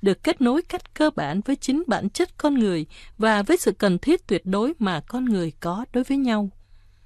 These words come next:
Ở cấp độ của các quốc gia và lục địa,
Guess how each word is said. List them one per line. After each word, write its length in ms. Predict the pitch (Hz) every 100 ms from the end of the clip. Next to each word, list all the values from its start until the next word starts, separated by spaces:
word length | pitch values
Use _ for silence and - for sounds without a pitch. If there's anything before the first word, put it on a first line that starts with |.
| - - - _ - -
Ở 180 | 185 185
cấp 260 | - 339 214
độ 180 | 170
của 180 | 151 180
các 200 | - 277 -
quốc 160 | 349 -
gia 240 | 247 254
và 160 | 254 175
lục 200 | 156 160 185
địa, 220 | 160